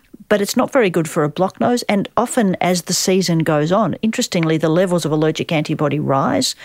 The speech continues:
in a person's system over the hay fever season, and by the end of the se-, season they'll have worse symptoms and they may not just be controlled by an antihistamine.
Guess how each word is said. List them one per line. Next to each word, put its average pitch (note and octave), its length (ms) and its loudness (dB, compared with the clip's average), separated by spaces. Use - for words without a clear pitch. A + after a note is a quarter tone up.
in F3+ 140 -2
a D#3+ 60 -2
person's E3+ 380 -2
system F3 340 -2
over E3 180 0
the D#3+ 120 -2
hay E3+ 140 0
fever E3+ 300 -2
season, F#3 400 0
and F3+ 400 2
by E3+ 140 2
the E3+ 100 2
end A3+ 140 2
of G3 80 0
the D#3 60 0
se-, E3+ 280 -2
season F3+ 340 0
they'll D3 100 0
have D#3+ 200 -2
worse E3 240 2
symptoms - 460 -2
and D#3 120 0
they D#3 80 2
may E3 140 2
not D3+ 200 -2
just - 180 -6
be D3+ 100 -2
controlled E3+ 420 -2
by C3+ 160 -2
an B2+ 80 -2
antihistamine. D3 640 -4